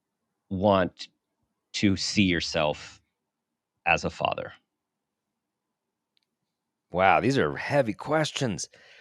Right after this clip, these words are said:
Speaker 2: Um, I, I want them, I wa-, how do I wanna see myself, I guess you're asking.
Speaker 1: Oh, bo-, and, and
Speaker 2: Uh,
Speaker 1: no, no, let's go and go both,
Speaker 2: Yeah.
Speaker 1: 'cause I like that. Yeah, and how for them to see you.
Speaker 2: I want to see myself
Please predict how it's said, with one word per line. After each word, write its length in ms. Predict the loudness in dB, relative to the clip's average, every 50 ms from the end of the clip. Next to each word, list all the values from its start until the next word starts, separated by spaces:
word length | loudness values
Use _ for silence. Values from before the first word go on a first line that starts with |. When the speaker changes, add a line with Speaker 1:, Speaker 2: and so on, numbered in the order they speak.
| -20 _ _ _ _ _ 2
Speaker 2:
Um, 680 | 6 6 8 8 8 8 8 8 6 6 4 0 -6 -8 _ _ _ _ _ _ _ _ _ _ _ _ _ _ _ _ _ _ _ _ _ _ _ _ -4
I, 580 | 2 6 8 10 10 10 10 10 8 8 6 2 _
I 260 | -2 2 6 6 6 6
want 360 | 6 6 6 6 4 2 0 -8 -16 -6 0
them, 600 | 2 2 4 4 4 4 2 0 -2 -4 -6 -10 _ _ _ _ _ _ _ _ _ _ _ _ _ _ _ _ _ _ _ _ 6
I 100 | 8 8
wa-, 140 | 8 8 10
how 80 | 10
do 80 | 10 10
I 60 | 10
wanna 160 | 10 8 6
see 100 | 2 0
myself, 400 | 0 -2 0 2 2 0 0 0
I 60 | -4 -8
guess 240 | -8 -8 -8 -8
you're 80 | -8 -8
asking. 320 | -8 -8 -8 -10 -14 -18 -20 _ _ _ _ _ _ _ _ _ 4 4
Speaker 1:
Oh, 80 | 6
bo-, 160 | 8 8 8
and, 180 | 10 10 10 12
and 120 | 12 10 10
Speaker 2:
Uh, 20 |
Speaker 1:
no, 100 | 10 8
no, 140 | 8 8 6
let's 220 | 8 6 4 4
go 160 | 4 4 4 6
and 200 | 6 4 2 4
go 140 | 4 4
both, 220 | 6 6 4 4 6
Speaker 2:
Yeah. 140 | 4 4 6
Speaker 1:
'cause 80 | 6 6
I 60 | 8
like 200 | 8 6 6 6
that. 220 | 4 2 2 2
Yeah, 160 | 0 0 0 2 4
and 140 | 4 4
how 220 | 6 6 6 6 6
for 180 | 2 0 -2 2
them 180 | 4 4 4 4
to 100 | 0 -4
see 200 | -8 -6 -6 -6
you. 240 | -6 -6 -8 -10 _ _ -18 -18 -16 -16 -18 -18 -18 -20 -20 _ _ _ -18 -18 -18 _ _ _ _ -20 -20 -20 -20 _ _ _ _ _ _ _ _ _ _ _ -2
Speaker 2:
I 320 | 4 6 8 10 10 10 8
want 600 | 8 6 4 6 6 6 8 6 6 4 2 -2
to 120 | -2 0 0
see 180 | 2 2 4 4
myself 600 | 6 6 6 4 6 6 8 10 8 8 6